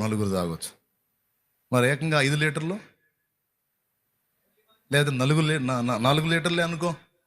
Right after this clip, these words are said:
ఆ? పదహారు మంది. పావు లీటర్ అంత విశ్వాసం కలిగినోడు అంతే పొందుతాడు, అంత మాత్రమే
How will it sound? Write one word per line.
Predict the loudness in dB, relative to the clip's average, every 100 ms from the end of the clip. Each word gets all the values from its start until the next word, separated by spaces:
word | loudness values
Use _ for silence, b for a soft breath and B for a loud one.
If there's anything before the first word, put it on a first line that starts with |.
| _ _ _ _ _ _ _ _ _ _ _ _ _ _ _ _ _ _
ఆ? | 0 0 -2 _ _ _ _ _ _ _ _ _ _ _ _ _ -2
పదహారు | 0 2 0 0
మంది. | -2 -4 -10 -20 _ _ _ _ _ _ _ _ _ _ _ _ _ _ _ _ _ 0
పావు | 2 4
లీటర్ | 2 0
అంత | -2 -2
విశ్వాసం | -2 -2 -2 -2 0 0
కలిగినోడు | 0 0 0 -2
అంతే | -2 0 2 2
పొందుతాడు, | 4 2 2 0 0 0 0
అంత | -2 0
మాత్రమే | 0 0 -2 -2 2 0